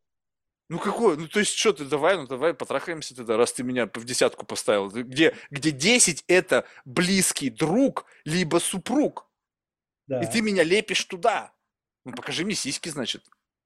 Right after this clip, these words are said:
Speaker 1: Чё, ты
Speaker 2: Мгм.
Speaker 1: же не против показать будешь мужику свои сиськи? То есть люди не задумываются. И понимаешь, я думаю, как бы это след-, я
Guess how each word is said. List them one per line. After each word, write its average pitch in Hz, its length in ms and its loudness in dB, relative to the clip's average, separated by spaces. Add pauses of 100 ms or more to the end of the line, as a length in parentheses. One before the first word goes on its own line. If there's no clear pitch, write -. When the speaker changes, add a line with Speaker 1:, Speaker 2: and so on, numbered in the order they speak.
(160)
Speaker 1:
Чё, 127 160 0
ты 123 120 -4
Speaker 2:
Мгм. - 20 0
Speaker 1:
же 104 160 -2
не 104 100 -2
против 180 280 0
показать 123 360 0
будешь 101 240 -10
мужику 110 360 -8
свои 101 160 -10
сиськи? 107 240 -10
То 139 60 2
есть - 100 -6 (240)
люди 202 320 4
не 180 220 4
задумываются. 160 680 2
И - 40 0
понимаешь, 202 240 2
я 175 160 4
думаю, 190 340 -2
как 165 180 -2
бы 156 100 2
это 170 140 -2
след-, 190 240 -2
я 165 160 2